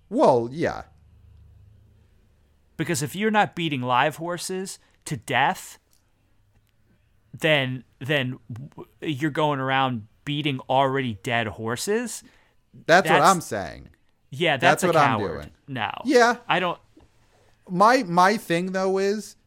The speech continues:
Speaker 1: Tenet is a dead horse. And
Speaker 2: Yeah.
Speaker 1: usually when a horse is dead, someone moves it. They bury it. They, uh, turn it into glue, whatever. I don't know. I've never owned a horse. I probably never will.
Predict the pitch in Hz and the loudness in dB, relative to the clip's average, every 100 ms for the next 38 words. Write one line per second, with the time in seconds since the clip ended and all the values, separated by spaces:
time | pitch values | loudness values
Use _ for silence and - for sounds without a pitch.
0 | _ - 160 185 180 156 131 120 110 98 | _ -2 0 2 0 -2 -2 -2 -2 -2
1 | 90 71 60 - - _ _ _ _ _ | -6 -10 -12 -16 -20 _ _ _ _ _
2 | - 120 127 143 175 185 185 180 175 123 | -6 -2 0 0 0 -2 -2 -2 -2 -4
3 | 120 104 123 139 160 - 160 123 113 98 | -2 -2 -2 -2 -2 -6 -10 -4 -2 0
4 | 95 82 - _ _ _ - 127 139 135 | -2 -6 -16 _ _ _ 0 2 2 2
5 | 131 113 92 76 - - _ - 92 127 | 0 -2 -4 -6 -14 -18 _ -12 -4 2
6 | 151 156 143 135 - _ _ _ 95 90 | 2 4 2 0 -4 _ _ _ -6 -4
7 | 87 85 80 - _ 85 95 82 80 - | -4 -6 -10 -14 _ -14 -10 -8 -10 -8
8 | 107 104 98 92 - 98 151 160 160 143 | -6 -4 -4 -6 -8 -8 -2 2 2 2
9 | 117 117 120 120 92 120 110 87 78 101 | 0 0 0 0 2 2 2 -2 -2 -2
10 | 107 113 113 113 117 110 104 87 85 87 | -2 -2 -2 -2 0 0 -2 -4 -6 -6
11 | - 98 92 87 90 87 87 85 85 | -4 -4 -2 -4 -4 -4 -2 -2 -4